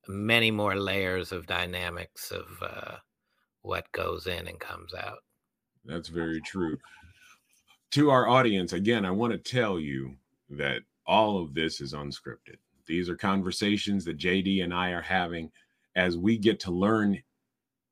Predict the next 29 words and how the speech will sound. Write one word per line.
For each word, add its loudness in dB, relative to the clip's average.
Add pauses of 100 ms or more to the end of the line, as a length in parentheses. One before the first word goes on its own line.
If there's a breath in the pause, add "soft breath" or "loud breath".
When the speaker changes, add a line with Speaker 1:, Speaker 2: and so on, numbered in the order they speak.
(120)
Speaker 2:
about 6
each 0
other -4
and -4
we 0
get -2 (240)
to -4
understand 0
each -8
other. -6
These 0
are -2
happening -2 (640)
in -2
the -2
exact 2
same 4
moments -2
that -8 (320)
you -4
are -2
hearing -6 (100)
us. -12 (1080)
All 8
of 0
it -6 (220)
completely 2
unscripted. -2 (680)
Speaker 1:
Absolutely. 0